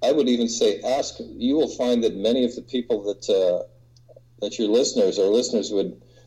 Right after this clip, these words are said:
would know, many of the people that they know who think are not, that are clean, you know, not part of the pornography, uh, problem, is that I would say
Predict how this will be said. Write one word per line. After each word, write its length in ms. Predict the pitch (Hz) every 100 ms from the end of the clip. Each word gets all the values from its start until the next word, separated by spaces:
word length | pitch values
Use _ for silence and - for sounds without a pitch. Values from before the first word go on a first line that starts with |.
| -
would 100 | 101
know, 160 | 113 101
many 240 | 98 139
of 60 | 117
the 80 | 113
people 380 | 127 120 107
that 180 | 95 85
they 140 | 110 123
know 220 | 104 95
who 120 | 98
think 340 | 90 110 101
are 100 | 98
not, 260 | 87 101 110 - - _ _ _ _ _ _ _ _ -
that 140 | 90
are 80 | 85
clean, 680 | - - 113 120 143 143 - - - -
you 80 | 104
know, 120 | 98
not 260 | 107 123
part 220 | - 127 127
of 100 | 117
the 240 | 113 110
pornography, 800 | 120 107 113 120 120 120 110 107 - - - _ _ _ _ _ _ -
uh, 460 | 101 101 104 104 90 80 -
problem, 500 | 104 101 131 175 175 - - 113
is 300 | 117 113 -
that 300 | 117 - - _ _ _ _ _ _ _ _ _ _ _ _ -
I 80 | 113
would 180 | 120 113
say 540 | - 110 107 104